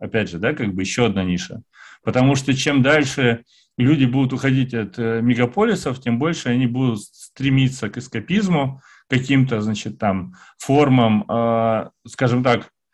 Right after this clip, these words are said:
работы с реальностью через физический мир, да, и так далее, и так далее.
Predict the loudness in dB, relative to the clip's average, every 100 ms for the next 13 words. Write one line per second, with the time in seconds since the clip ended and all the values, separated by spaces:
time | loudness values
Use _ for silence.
0 | _ -2 2 4 4 2 0 0 0 2
1 | 0 -2 -6 -8 -6 -6 -6 -8 -4 0
2 | 2 2 0 0 2 4 4 2 0 -2
3 | -2 -6 -6 -6 -6 -8 -8 -6 -6 -10